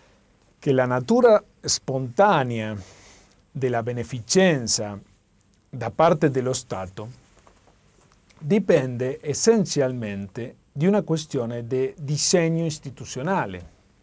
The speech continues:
in cui sono i proprietari stessi, i contribuenti delle,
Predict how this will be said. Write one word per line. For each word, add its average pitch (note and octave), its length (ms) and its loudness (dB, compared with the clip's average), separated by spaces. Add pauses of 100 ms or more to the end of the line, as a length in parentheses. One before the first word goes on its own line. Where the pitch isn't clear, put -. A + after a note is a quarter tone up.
(760)
in D#3 260 -4
cui D3 500 4 (600)
sono C#3 500 0
i C#3+ 100 -4
proprietari C#3 1000 2
stessi, G#2+ 920 -6
i - 60 -20
contribuenti A2+ 1120 -6 (120)
delle, G#2 580 -18